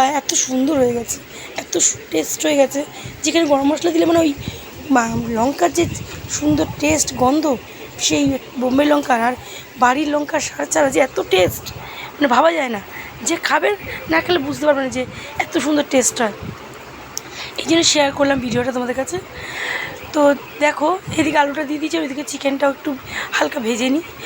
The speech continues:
কারণ ব্রয়লার চিকেন তো একটু হালকা না ভাজলে না কেমন একটা গন্ধ গন্ধ ছাড়ে যেন, ওই জন্য একটু হালকা পেঁয়াজ দিয়ে, তেজপাতা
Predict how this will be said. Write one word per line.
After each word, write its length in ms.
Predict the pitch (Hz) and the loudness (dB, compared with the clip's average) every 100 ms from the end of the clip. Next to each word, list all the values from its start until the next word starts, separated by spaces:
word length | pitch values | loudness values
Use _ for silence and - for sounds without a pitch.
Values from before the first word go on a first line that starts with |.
| - | -10
কারণ 160 | - 302 247 | -4 0 4
ব্রয়লার 320 | 262 277 285 | 4 2 -2
চিকেন 280 | - 294 311 285 | -6 -4 -4 -2
তো 60 | 269 - - - - | -4 -4 -14 -14 -12
একটু 140 | - 330 | -2 2
হালকা 260 | 262 285 285 | 4 2 2
না 120 | 285 | 2
ভাজলে 220 | 320 330 320 | 2 0 -2
না 40 | 233 - - - - | -4 -6 -10 -8 -2
কেমন 180 | 302 302 | 2 2
একটা 140 | - 294 262 - - - - - 262 | 2 -2 -2 -10 -14 -14 -14 -6 2
গন্ধ 160 | 294 285 277 | 4 4 0
গন্ধ 140 | 262 269 | -2 0
ছাড়ে 160 | 247 220 | 0 0
যেন, 120 | 196 185 - - - - - - 285 | -4 -8 -12 -14 -14 -14 -12 -4 0
ওই 100 | 285 | 2
জন্য 140 | 294 349 415 - - - - - | 2 0 -2 -10 -14 -12 -10 -10
একটু 180 | - 302 277 277 - - - - - | -6 0 0 0 -4 -14 -14 -6 0
হালকা 280 | 285 - 262 247 - | 0 2 0 0 0
পেঁয়াজ 220 | 262 247 - 254 | 0 0 -2 4
দিয়ে, 180 | 381 269 - - - - - - - | 4 4 -2 -14 -14 -12 -12 -10 -4
তেজপাতা 380 | 277 - 269 | -2 -2 0